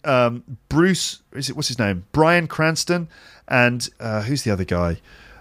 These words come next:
Uh, oh God, what's his name? I can't remember the guy who plays Jesse. Uh, Jesse in Breaking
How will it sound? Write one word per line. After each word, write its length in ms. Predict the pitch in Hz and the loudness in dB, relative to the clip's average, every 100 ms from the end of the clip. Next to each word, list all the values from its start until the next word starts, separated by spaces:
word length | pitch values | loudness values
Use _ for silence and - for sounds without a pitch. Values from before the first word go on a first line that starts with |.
| - | -8
Uh, 600 | - 90 87 85 82 85 - | -2 0 2 0 -2 -4 -4
oh 360 | 110 110 104 | 0 4 4
God, 260 | 95 104 98 | 2 0 2
what's 120 | 101 | 0
his 120 | 110 104 | -2 0
name? 420 | 104 107 101 98 - - - - - | 2 4 4 0 -8 -20 -20 -18 -4
I 80 | 107 | -4
can't 200 | - 143 | -2 0
remember 180 | 156 | 0
the 60 | 139 | 2
guy 160 | 143 135 | 4 2
who 40 | |
plays 280 | 127 135 117 | 2 0 0
Jesse. 580 | - 143 - 107 104 107 - - _ _ - | 0 0 0 -4 -4 -8 -18 -20 _ _ -2
Uh, 540 | 117 117 117 117 117 - _ _ _ _ | 2 4 6 4 2 -2 _ _ _ _
Jesse 460 | - 147 139 - 151 | -4 -2 0 0 -2
in 300 | - 135 127 | -2 -2 -4
Breaking 580 | 120 127 131 135 - | -4 0 2 2 -4